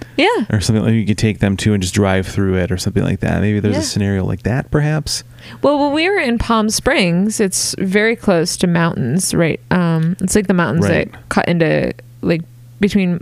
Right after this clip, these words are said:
Speaker 1: Palm Springs and Coachella.
Speaker 2: Yeah.
Speaker 1: So, like, it could be, you know, maybe sixty degrees in Palm Springs, but on that mountaintop,
Speaker 2: Right.
Speaker 1: there's so much snow. So maybe it's a case like that where,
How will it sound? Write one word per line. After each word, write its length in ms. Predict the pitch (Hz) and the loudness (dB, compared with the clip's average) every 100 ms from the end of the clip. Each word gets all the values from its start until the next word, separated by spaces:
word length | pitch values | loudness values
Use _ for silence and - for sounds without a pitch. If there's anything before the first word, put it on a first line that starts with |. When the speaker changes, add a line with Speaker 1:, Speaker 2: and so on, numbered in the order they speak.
| - | -2
Speaker 1:
Palm 220 | - 196 | 0 0
Springs 300 | - 175 170 | 0 0 0
and 100 | 151 | -2
Coachella. 540 | 165 - 143 131 185 202 - | -2 0 0 0 -2 -4 -4
Speaker 2:
Yeah. 240 | 117 98 - - | 0 0 -2 -8
Speaker 1:
So, 240 | - 254 226 | 0 2 4
like, 440 | 208 190 190 - - - - | 2 0 -4 -16 -20 -20 -4
it 140 | - 208 | -2 0
could 240 | 269 240 | 0 0
be, 480 | 240 220 214 220 220 208 - - - - - | 0 2 2 2 0 -4 -14 -20 -20 -20 -4
you 100 | 196 | 2
know, 100 | 190 | 2
maybe 220 | 170 180 | 2 2
sixty 400 | 190 247 214 - | 2 0 0 0
degrees 380 | 190 175 190 190 | 0 2 2 2
in 80 | 185 | 0
Palm 220 | 170 170 | 0 -2
Springs, 540 | 175 - 269 214 196 190 | -2 0 0 2 0 0
but 360 | 175 151 139 - | 0 0 -2 -4
on 140 | 170 175 | -2 0
that 120 | 175 | 2
mountaintop, 760 | 175 220 - 196 175 160 160 - - - | 2 0 0 0 2 2 0 -2 -8 -2
Speaker 2:
Right. 420 | 127 117 110 98 - | 2 4 2 0 -2
Speaker 1:
there's 200 | - 180 | 0 2
so 160 | - 202 | 2 2
much 180 | 185 165 | 2 -2
snow. 300 | - 220 170 | 0 2 2
So 140 | 180 196 | 0 2
maybe 220 | 208 214 | 2 2
it's 100 | 180 | 0
a 80 | 196 | -2
case 320 | - 180 175 | 0 0 2
like 220 | 147 156 | 0 0
that 440 | 254 254 196 170 - | 2 2 2 2 2
where, 600 | 185 175 165 160 160 | 2 2 2 0 0